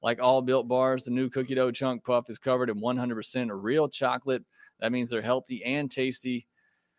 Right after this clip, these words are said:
And what's great about Built Bars is that all bars are made with collagen protein, which your body absorbs more efficiently.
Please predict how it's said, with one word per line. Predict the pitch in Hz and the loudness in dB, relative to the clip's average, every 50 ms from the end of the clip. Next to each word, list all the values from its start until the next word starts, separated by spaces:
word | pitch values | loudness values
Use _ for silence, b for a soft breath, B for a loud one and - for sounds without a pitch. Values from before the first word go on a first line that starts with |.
| _ _ _ _ _ _ _ _ - | _ _ _ _ _ _ _ _ -2
And | 110 | 0
what's | 123 131 127 | 0 0 2
great | 131 147 147 147 | 4 6 6 6
about | 147 143 135 131 131 | 8 6 4 4 4
Built | 131 139 143 139 | 2 2 2 2
Bars | 135 139 143 139 139 135 123 | 2 4 4 4 2 0 -2
is | 120 117 | -4 -4
that | 123 113 | -4 -2
all | 110 127 131 139 147 | 0 2 2 2 2
bars | 143 135 135 131 131 131 120 123 | 2 4 4 4 4 2 0 -2
are | 123 | -2
made | 120 120 127 | 0 0 0
with | 123 117 110 | 0 -2 -2
collagen | - - 139 131 135 123 120 107 - | -2 0 2 2 2 0 -2 -6 -6
protein, | - 123 127 135 127 - - 143 147 156 151 | -2 -2 -2 -2 -2 -4 -4 -4 -4 -4 -4
which | 135 120 | -6 -6
your | - 110 | -6 -4
body | 113 110 110 113 | -2 -2 -2 -4
absorbs | 110 104 98 113 110 113 117 120 120 120 | -6 -8 -8 -8 -4 -4 -4 -4 -4 -6
more | 117 113 110 98 | -6 -6 -6 -8
efficiently. | - - - 135 139 - - 151 143 147 151 156 165 | -8 -6 -4 -4 -4 -2 -4 -6 -4 -4 -4 -6 -6